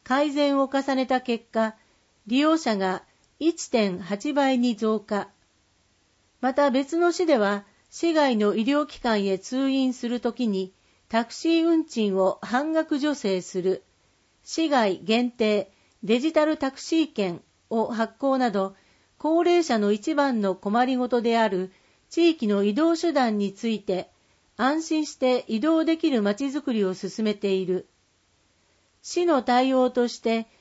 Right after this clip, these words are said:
移動弱者への今後の公共交通のあり方を問う。答え。都市整備部長。二年前に実施したコミュニティバスの再編、ダイヤ改正をはじめ、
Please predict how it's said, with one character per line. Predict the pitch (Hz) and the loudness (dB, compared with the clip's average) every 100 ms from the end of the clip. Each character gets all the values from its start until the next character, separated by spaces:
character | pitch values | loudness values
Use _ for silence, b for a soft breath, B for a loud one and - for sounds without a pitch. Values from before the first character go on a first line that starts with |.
| b | b
移 | 226 240 | -2 2
動 | 320 339 | 4 2
弱 | 302 330 | 2 0
者 | - 254 | -2 -2
へ | 214 | 0
の | 190 190 - _ | 2 0 -2 _
今 | - 262 320 | -2 -2 0
後 | 302 | 2
の | 285 | 0
公 | 285 269 320 | 0 -2 -2
共 | 330 330 320 | 0 0 2
交 | 320 302 | 0 -2
通 | - 208 202 | -2 0 2
の | 190 190 190 | 2 0 -2
あ | |
り | 220 | -4
方 | 254 240 240 220 | -2 -2 0 -2
を | |
問 | 208 202 190 185 | -2 -4 -4 -6
う。 | - _ _ _ _ _ _ _ _ _ _ _ _ _ _ _ | -14 _ _ _ _ _ _ _ _ _ _ _ _ _ _ _
答 | - 240 269 262 | -8 -4 0 0
え。 | 175 220 _ _ _ _ _ - | -2 -8 _ _ _ _ _ -6
都 | 240 | -4
市 | 247 320 | 0 0
整 | 339 294 285 | 2 0 0
備 | 254 262 | 0 -2
部 | 247 | -4
長。 | - 185 175 - _ _ _ _ _ _ _ _ _ _ _ _ _ - | -4 -2 -2 -6 _ _ _ _ _ _ _ _ _ _ _ _ _ -2
二 | 254 | 0
年 | 294 349 349 | 2 2 2
前 | 359 339 | 4 4
に | 254 185 | 2 0
実 | 214 - 269 | -4 -4 -4
施 | 254 | -4
し | - | -4
た | - 214 208 - | -4 -2 -2 -6
コ | - 220 | -6 -2
ミ | 269 | 2
ュ | |
ニ | 330 330 | 2 2
テ | 330 | 2
ィ | 320 | 2
バ | 294 294 | 2 0
ス | 208 | 0
の | 196 | -2
再 | 185 214 254 | -2 -2 -2
編、 | 269 240 226 202 - | -2 -4 -4 -6 -10
ダ | 170 247 302 | 0 0 2
イ | 262 | 0
ヤ | 196 | -2
改 | - 226 240 | -2 -4 -2
正 | - 214 | -2 2
を | 208 208 | 2 0
は | 196 | -4
じ | 180 196 | -6 -4
め、 | 190 190 | -4 -6